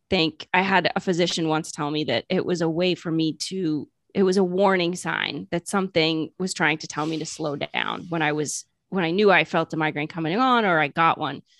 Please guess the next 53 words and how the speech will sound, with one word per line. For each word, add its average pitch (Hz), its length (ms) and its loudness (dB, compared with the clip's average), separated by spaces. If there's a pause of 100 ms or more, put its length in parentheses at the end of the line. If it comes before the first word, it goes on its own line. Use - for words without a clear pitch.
(260)
She - 160 -4
used 180 140 -2
to 180 60 -2
say, 170 160 0
"This 190 280 0
is 214 180 -2
your 175 480 4
warning, 175 460 0
Nicole. - 340 -6
Like, - 200 -6
you 180 80 -2
need 170 160 0
to, 156 140 -4 (500)
like, - 260 -12
take - 180 -4
a 147 60 -2
vacation 214 500 2
day, 175 180 2
take 165 220 -6
a 170 60 -2
couple 175 240 -4
of 170 40 -2
days 190 180 2
off. 233 200 0 (340)
Maybe 170 200 -2
you've 170 140 2
been 202 120 0
working 233 300 2
too 202 120 -2
hard. 160 300 -2
Maybe 151 220 -4
you're 165 80 0
not 175 120 0
paying 220 200 -4
attention 247 340 -4
to - 140 -8
your 160 80 -4
sleep." - 340 -10 (480)
Um, 175 120 0
and 170 120 -4
she - 100 -4
kind 240 240 0
of - 60 0
put 226 120 2
it 180 120 4
that 175 180 4
way. 160 140 2
That 240 200 2
definitely 269 400 -2
helped 185 460 -6
me 185 240 -4
personally 180 600 -2
just - 340 -8